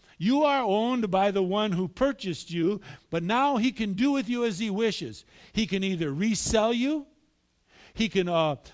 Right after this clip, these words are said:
use you for his own, he can do with you as he wishes. Third meaning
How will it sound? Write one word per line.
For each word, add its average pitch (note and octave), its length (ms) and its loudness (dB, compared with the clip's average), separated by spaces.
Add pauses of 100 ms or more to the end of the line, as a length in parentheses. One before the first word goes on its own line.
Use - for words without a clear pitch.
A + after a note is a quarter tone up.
(160)
use F#3+ 440 -2
you B3+ 120 2
for G#3 280 -2
his F3+ 160 0
own, C4+ 560 -2
he A3+ 160 -4
can F#3 180 -4
do G#3+ 160 2
with D4+ 220 2
you D4 140 2
as B3+ 120 -2
he C4+ 100 2
wishes. D#3+ 760 -6 (520)
Third F#3+ 320 -2
meaning A2 440 -8